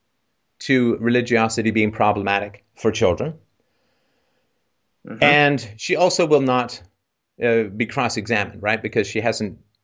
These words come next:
Speaker 1: right? I assume she hasn't, you haven't gone through, like, a very lengthy process of cross-examining her with regards to her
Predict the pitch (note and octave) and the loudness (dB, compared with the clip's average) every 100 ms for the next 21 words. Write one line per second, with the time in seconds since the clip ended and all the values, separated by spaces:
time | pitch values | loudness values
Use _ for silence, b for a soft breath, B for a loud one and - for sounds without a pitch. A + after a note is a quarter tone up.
0 | - G#2 A#2+ - _ _ _ _ _ _ | -8 -8 -8 -16 _ _ _ _ _ _
1 | G#2 A2+ F3+ D3 C#3 C3 B2 A2+ A#2+ A#2 | -4 0 2 2 2 2 0 -2 0 0
2 | A2+ A2+ A#2 A2+ G2+ G2 G2 G#2+ F#2+ G#2 | 0 -2 -2 -4 -2 -4 -2 0 0 -2
3 | G2+ G2 C#3 C#3+ A2 G2+ F2+ G#2 G2+ F#2+ | -2 -2 2 2 0 -6 -4 -4 -4 -6
4 | A2 G#2 F#2+ F#2 G2 F#2 F2+ F2+ F2+ F2 | -8 -6 -6 -4 -2 0 -2 -4 -2 0
5 | F2 - - E2+ F2+ E2+ E2+ | -2 -6 -6 -6 -2 -2 -4